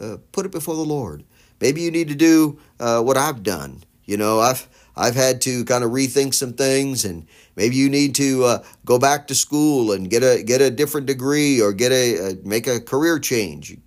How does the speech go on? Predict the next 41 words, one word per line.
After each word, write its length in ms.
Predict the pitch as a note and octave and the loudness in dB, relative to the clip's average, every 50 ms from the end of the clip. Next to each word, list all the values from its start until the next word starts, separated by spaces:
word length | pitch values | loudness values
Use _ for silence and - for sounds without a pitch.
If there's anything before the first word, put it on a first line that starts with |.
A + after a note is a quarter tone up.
| - - | -14 -6
God 280 | - A#2+ C3+ F3 F3+ | -2 0 0 0 -2
can 280 | - G3+ F3+ F3 D#3+ D3+ - - _ | -4 -8 -8 -8 -10 -14 -18 -18 _
see 220 | - - F3 F3 D#3+ | -6 -2 -2 0 0
you 60 | D#3 | 0
through 260 | C#3 - D#3 D3+ D#3 | 0 0 0 0 0
it. 60 | E3+ F3 | 0 0
Doesn't 280 | E3+ F3+ E3+ F3 E3+ | -2 -2 -2 -2 -4
matter 240 | E3+ E3 E3+ E3 E3 | -2 -2 0 0 -2
if 100 | D#3+ D#3 | -2 -4
you're 80 | D#3 D3+ | -6 -8
forty, 300 | - E3 E3+ F3 E3+ E3+ | -4 -2 -2 0 0 -2
fifty, 320 | D3+ E3+ E3 D#3+ - E3+ | -4 -6 -8 -8 -6 -6
sixty 340 | D3+ - F3 F3 - - E3+ | -6 -6 -6 -6 -10 -8 -6
years 220 | E3 D#3+ D#3+ D3 | -4 -4 -2 -2
old, 160 | E3 E3+ E3 | -4 -4 -4
doesn't 260 | E3+ G3 F#3 F3+ G3 G3 | -4 -6 -6 -4 -6 -6
matter. 360 | G3 G3 G3 E3+ A2+ - - _ _ _ _ _ - - _ _ _ - | -6 -6 -6 -8 -10 -12 -14 _ _ _ _ _ -20 -20 _ _ _ -4
If 200 | A2 A2 F#2+ A#2 | -4 -4 -2 -2
you've 180 | C#3+ E3 E3 | -4 -2 2
got 280 | D3+ F3 F3 E3+ E3 - | 2 2 2 2 0 -2
the, 220 | D#3+ D3+ C#3+ C#3 | -4 -2 -2 -2
the 160 | B2+ A#2+ B2 | -2 -2 -2
zeal 520 | A#2 A2+ - D#3+ F3 F3 F3 F3 F3+ F3 - | -2 -2 -2 -2 -2 -2 0 0 0 -2 -2
and 200 | - A#2 A2+ A2 | -2 -4 -4 -2
the 120 | A2+ A2+ | -2 -2
ambition 560 | A2 A2+ B2 D#3 E3 D#3+ D#3+ - F3 E3+ E3 | -4 -2 -2 -2 -2 -2 -2 -4 -6 -6 -8
and 220 | D#3+ - F2+ G2+ G#2+ | -10 -10 -10 -8 -6
you 120 | B2 C#3+ | -2 -2
have 160 | D3 C#3+ C3+ | -2 -2 -2
God's 300 | B2 D#3 D3+ D3+ D3+ - | -2 -2 0 0 0 -2
Spirit 360 | - - - E3+ E3+ E3 E3 E3 | -4 -4 -2 0 0 2 2 2
in 120 | E3 D#3+ | 0 0
you, 180 | E3 E3+ E3 E3+ _ _ _ _ _ _ _ - | -4 -8 -10 -12 _ _ _ _ _ _ _ 0
God 320 | B2 B2+ C#3+ D3+ D#3 D3+ | 2 2 2 2 0 -4
can 160 | - B2 A2+ | -8 -8 -6
do 160 | A2+ C3 C3 | -4 -2 -2
anything. 280 | C3 B2 A#2 F#2+ E2+ D#2+ | -2 -2 -4 -8 -8 -4
With 240 | F#2+ A#2 A#2 A#2+ - | -2 -2 -2 -2 2
God, 500 | D#3 E3+ F3+ F#3 F#3 F#3 F#3 F3+ - - - _ _ _ _ | 2 4 4 4 2 2 0 -2 -6 -12 -20 _ _ _ _
nothing's 520 | - A#2+ C3+ D3 D#3+ D#3+ - D3+ C3+ B2 C3 | -8 -4 0 0 0 0 0 -4 -6 -6 -6
impossible. 640 | B2+ A#2+ B2 A#2 G#2+ G#2 - - F2 D2+ - - | -6 -2 -2 -2 -2 -2 -4 -6 -8 -12 -16 -18